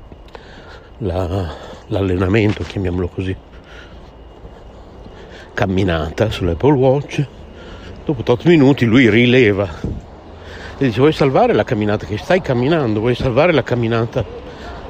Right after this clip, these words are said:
che hai fatto fino adesso?" Tu gli dici di sì e poi da quel momento,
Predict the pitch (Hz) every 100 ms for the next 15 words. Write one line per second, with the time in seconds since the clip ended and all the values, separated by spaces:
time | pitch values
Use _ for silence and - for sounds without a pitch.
0 | - - 104 131 127 110 117 113 131 123
1 | - 120 104 - - - - - - -
2 | 131 113 120 - 151 180 - 151 143 -
3 | - - - - - - 180 110 120 151
4 | 160 127 127 113 139